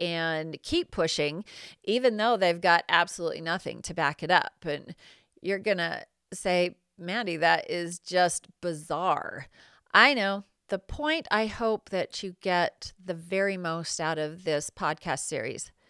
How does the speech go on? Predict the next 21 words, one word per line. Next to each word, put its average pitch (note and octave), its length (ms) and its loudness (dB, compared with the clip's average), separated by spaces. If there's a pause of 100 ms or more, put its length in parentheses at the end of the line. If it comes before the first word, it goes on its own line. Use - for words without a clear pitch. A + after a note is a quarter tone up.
(640)
is G3 300 2
that E3 560 4 (380)
traffickers A3+ 640 0
do G3+ 220 -2
not F#3+ 280 -4
think - 380 -10 (220)
like E3+ 420 -2
we D#3+ 220 -8
do. A2 260 -8 (1040)
They F#3+ 680 2 (120)
are E3 640 0 (480)
awful, F3+ 560 2
vile, D#3+ 720 0 (220)
evil E3+ 580 -4 (640)
people, - 440 -6 (760)
and F3 260 2
they E3 240 2
think - 480 0
that D#3 300 2
way. - 320 -4 (1040)
People D#4+ 480 4